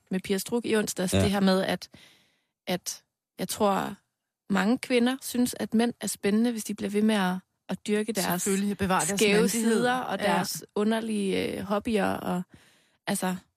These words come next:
Speaker 3: Men der er mange skandinaviske kvinder, der har en tendens til ligesom at styre manden i forhold til for eksempel indretning i hjemmet.
Speaker 1: Helt
Speaker 3: Altså,
Speaker 1: sikkert.
Speaker 3: det er gysligt.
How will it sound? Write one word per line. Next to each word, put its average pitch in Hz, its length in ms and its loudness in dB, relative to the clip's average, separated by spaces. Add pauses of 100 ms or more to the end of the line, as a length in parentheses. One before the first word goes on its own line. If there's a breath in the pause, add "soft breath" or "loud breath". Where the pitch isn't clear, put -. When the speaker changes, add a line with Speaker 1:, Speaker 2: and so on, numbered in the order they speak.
(160)
Speaker 3:
Men 185 180 -2
der 170 60 0
er 190 200 2
mange 175 260 -2
skandinaviske 175 680 -4
kvinder, 165 360 0 (300)
der 190 60 0
har 170 180 2
en 180 100 -2
tendens 175 460 -2
til 185 200 -2
ligesom 170 260 2
at 160 80 -2
styre 180 300 0
manden 170 420 0 (420)
i 180 100 -4
forhold 175 320 2
til 165 120 -4
for - 100 -8
eksempel 165 380 -2
indretning 175 600 0
i 160 40 -2
hjemmet. 160 440 -4
Speaker 1:
Helt 254 100 2
Speaker 3:
Altså, 170 180 0
Speaker 1:
sikkert. 165 240 0
Speaker 3:
det 185 100 2
er - 40 -12
gysligt. 208 560 0